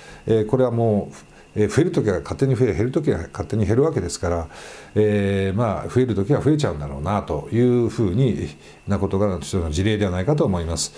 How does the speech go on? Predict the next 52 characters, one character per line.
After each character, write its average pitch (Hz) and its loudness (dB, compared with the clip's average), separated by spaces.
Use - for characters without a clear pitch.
え 127 2
ー、 123 -4
た 180 2
だ、 185 2
あ 143 0
の、 127 -2
イ 151 0
ン 175 -2
ド 196 2
ネ 202 2
シ 180 0
ア 110 4
は 104 0
タ 196 -2
イ 190 2
や 131 2
ベ 101 -2
ト 127 -2
ナ 127 -2
ム 131 2
で 180 2
実 110 -4
施 120 -4
さ 123 0
れ 113 0
て 110 0
い 104 2
る 98 -2
都 107 -2
市 190 2
封 175 2
鎖、 - -4
あ 110 0
る 160 4
い 131 4
は 90 0
夜 131 2
間 110 2
外 95 0
出 - -6
禁 104 0
止 101 0
令 90 2
と 80 -8
い 73 -8
っ - -10
た - -8
強 202 0
力 214 0
な 190 4
規 147 -2
制、 110 0